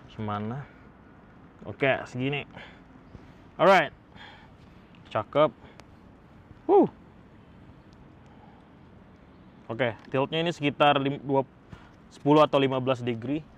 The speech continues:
Gue sih biasanya kamera si, eh, drone-nya sama si GoPro hampir gue samain. Karena biar gue tahu framing gue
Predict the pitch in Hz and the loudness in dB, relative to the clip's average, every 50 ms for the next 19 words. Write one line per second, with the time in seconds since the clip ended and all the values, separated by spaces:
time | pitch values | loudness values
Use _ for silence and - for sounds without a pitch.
0 | - - - - 135 139 170 170 208 185 180 170 156 - 165 156 156 156 175 202 | -20 -20 -20 -4 0 0 2 2 4 4 4 2 2 2 -2 -2 0 0 -2 -2
1 | 214 214 - 170 151 147 151 147 147 143 143 147 147 147 139 - - 147 143 143 | -2 2 2 2 2 2 0 0 0 2 2 4 2 2 0 -2 -4 -2 -2 0
2 | 139 139 139 - - - - - - - - - - - - - 135 139 139 139 | -2 -2 -4 -6 -10 -18 -20 -20 -20 -20 -20 -20 -20 -12 -2 4 4 6 8 6
3 | 139 139 - - - - _ _ _ - 143 139 143 139 135 139 156 185 196 - | 6 4 2 -2 -12 -20 _ _ _ -8 0 4 4 4 4 2 -2 -2 -2 -2
4 | 170 151 143 139 135 127 - 139 131 131 135 117 110 131 131 127 - - 165 175 | -4 -4 -4 -4 -8 -8 -8 -6 -6 -4 -4 -4 -2 2 2 2 2 2 0 0
5 | 165 143 117 117 131 127 123 135 127 - 131 123 131 139 143 127 123 117 - - | 0 -2 -8 -6 -4 -2 -2 -2 -2 -2 -4 -4 -4 -4 -4 -6 -8 -10 -16 -20
6 | - - - - - - - - - 120 131 147 139 135 131 120 123 131 - 123 | -20 -20 -20 -20 -20 -20 -20 -6 0 0 2 4 4 4 4 4 4 2 4 4
7 | 131 143 - 127 120 117 117 113 117 113 127 | 2 2 2 0 0 0 0 -2 0 2 2